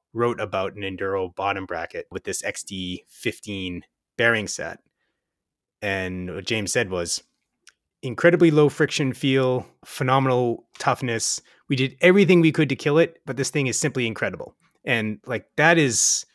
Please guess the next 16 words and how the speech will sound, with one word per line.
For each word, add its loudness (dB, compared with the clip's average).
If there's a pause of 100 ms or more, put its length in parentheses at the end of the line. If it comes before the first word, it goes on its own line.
(180)
coming 6
from 0
someone 0
like -4
James -6
Huang, -2
it -6
makes -6
me -6
really -4
think, -10
okay, -6
this -4
is -4 (640)
something -4
that 0